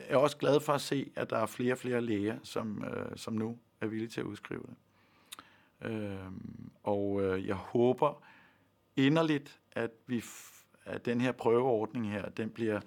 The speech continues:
justeret hen ad vejen, og, øh, og vi, øh,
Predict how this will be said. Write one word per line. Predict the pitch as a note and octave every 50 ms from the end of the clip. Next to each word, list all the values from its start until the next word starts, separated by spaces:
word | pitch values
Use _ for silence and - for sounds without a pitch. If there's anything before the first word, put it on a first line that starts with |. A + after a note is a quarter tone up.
| - - - - - - _ -
justeret | A2 A2+ G#2 - - - B2+ - - - A2+ A2+
hen | A2+ - -
ad | A2+
vejen, | G2+ F2+ F#2+ F2+ - - A2 - - _ _
og, | - - G#2+ G#2 G2+ G2 F#2+ F#2+ F#2
øh, | F#2 F#2 F#2 F2 F2+ F2 F2+ F#2+ - _ _ _ _ _ _ _ _ - - - - _ _ _ _ _ _ _ _ _ _ _ _ _
og | - - G2 G2
vi, | G#2+ G#2 G2+ G2 F#2+
øh, | F#2 F2 E2 D#2+ D#2